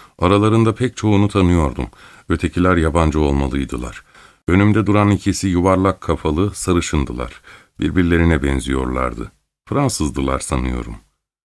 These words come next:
Küçük olan durmadan pantolonunu yukarı çekiyordu. Sinir işte. Bu üç saate yakın sürdü. Sersemlemiştim. Kafam bomboştu.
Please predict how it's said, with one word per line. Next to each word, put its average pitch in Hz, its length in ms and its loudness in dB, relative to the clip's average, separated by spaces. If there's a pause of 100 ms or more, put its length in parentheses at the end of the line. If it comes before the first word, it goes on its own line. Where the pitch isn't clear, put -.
(440)
Küçük 131 300 -4
olan 120 260 2
durmadan 117 420 2
pantolonunu 98 600 2
yukarı 87 360 0
çekiyordu. 67 680 -4 (260)
Sinir - 420 -2
işte. - 380 -10 (500)
Bu 90 180 2
üç 85 140 0
saate 80 340 0
yakın 71 320 -4
sürdü. 64 420 -12 (680)
Sersemlemiştim. 76 880 0 (440)
Kafam 92 380 0
bomboştu. 73 580 -2